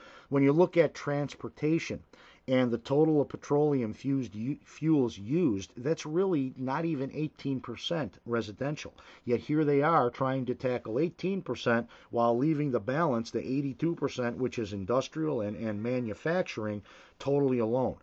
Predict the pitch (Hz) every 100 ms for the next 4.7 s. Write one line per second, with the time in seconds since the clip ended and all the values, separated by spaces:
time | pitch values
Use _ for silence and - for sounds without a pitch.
0 | - - - - 117 113 127 147 175 180
1 | 180 143 107 101 110 - _ _ _ _
2 | - 120 113 110 104 107 123 139 - -
3 | 135 151 147 139 107 110 117 131 120 107
4 | - 104 104 151 127 87